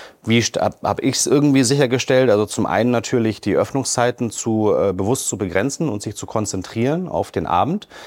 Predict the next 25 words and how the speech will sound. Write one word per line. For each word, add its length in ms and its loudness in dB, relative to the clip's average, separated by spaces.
Ähm, 720 0
das 140 -6
heißt, 240 0
wir 180 -2
haben 120 0
zum 160 -2
Beispiel 260 -2
schon 160 -2
mal 440 0
fünf 260 -4
Tage 340 0
die 120 0
Woche 420 0
nur 340 0
abends 360 -2
geöffnet. 500 -4
Find 260 -2
ich 220 0
persönlich 480 2
sogar 320 2
vom 220 -2
Rhythmus 560 -2
her 240 -2
sympathischer 1160 -2
als 680 -2